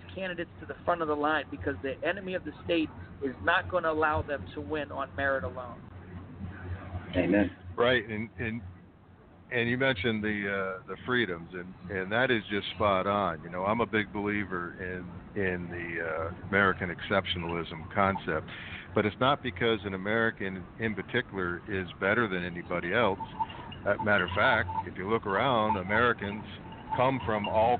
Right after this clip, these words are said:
Speaker 3: corners of the globe, true Americans. But the thing
Speaker 2: Mm-hmm.
Speaker 3: that makes them exceptional is the freedoms that we've had, the freedoms that were started with our,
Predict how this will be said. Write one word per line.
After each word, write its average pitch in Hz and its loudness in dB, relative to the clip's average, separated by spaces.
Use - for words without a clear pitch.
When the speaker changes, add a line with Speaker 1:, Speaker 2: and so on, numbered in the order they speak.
Speaker 3:
corners 113 0
of 110 -6
the 107 -6
globe, 117 -2
true 151 6
Americans. 131 2
But 104 2
the 101 4
thing 151 8
Speaker 2:
Mm-hmm. - 6
Speaker 3:
that 135 2
makes 143 4
them 110 2
exceptional 101 0
is 101 2
the 92 -6
freedoms 117 4
that 98 -2
we've 95 -6
had, 110 2
the 90 -8
freedoms 120 2
that 104 2
were 95 -4
started 135 4
with 123 -4
our, 110 -2